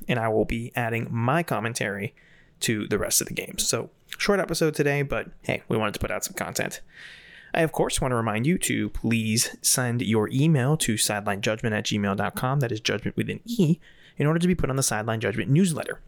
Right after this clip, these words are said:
That comes out every Friday, and it includes all of my gambling picks, including the napkin, the only place you can see my college football picks for the week. And it also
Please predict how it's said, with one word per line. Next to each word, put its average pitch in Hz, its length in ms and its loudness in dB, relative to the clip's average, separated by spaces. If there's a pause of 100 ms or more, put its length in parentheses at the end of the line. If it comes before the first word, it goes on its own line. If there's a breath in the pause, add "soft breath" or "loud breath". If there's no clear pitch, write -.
(140)
That 98 140 -2
comes 107 200 -2
out 110 80 2
every 107 180 0
Friday, 165 460 2
and 139 100 2
it 110 60 -4
includes 107 300 -4
all 113 200 4
of 107 80 2
my 101 120 0
gambling 131 440 0
picks, 135 260 0
including 113 380 0
the 107 100 -2
napkin, 123 580 4 (380 loud breath)
the 110 300 2
only 170 300 2
place - 520 0
you 113 120 0
can 104 140 -4
see - 120 0
my 107 160 0
college 104 260 -2
football - 260 0
picks - 200 -6
for - 100 -12
the 120 80 4
week. - 340 2 (540 loud breath)
And 107 260 0
it - 80 0
also 101 500 2